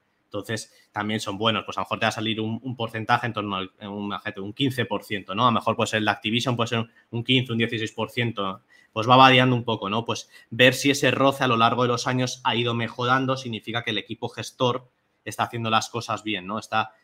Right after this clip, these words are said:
está generando un mayor retorno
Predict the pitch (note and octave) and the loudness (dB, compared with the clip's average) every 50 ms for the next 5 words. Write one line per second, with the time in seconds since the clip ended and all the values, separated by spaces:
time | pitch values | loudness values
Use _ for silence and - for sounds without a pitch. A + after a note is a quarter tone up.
0 | _ _ - - - A2 - - A#2 A2 A2+ A2+ A2+ A2+ A#2 A#2 A#2 A#2 A#2 A#2 | _ _ -10 -6 -6 -6 -4 -4 -4 -4 0 0 2 2 2 0 0 0 0 -2
1 | A#2+ A#2+ A#2+ A2+ A2+ A2+ A#2 A#2+ A#2+ - - A2 G#2+ - C3+ B2+ A#2+ B2+ B2+ C3 | -2 -4 -4 -4 -4 -2 -2 -2 -2 -2 -4 -4 -4 0 0 2 2 2 0 -2
2 | C#3 D#3 - | -2 -4 -6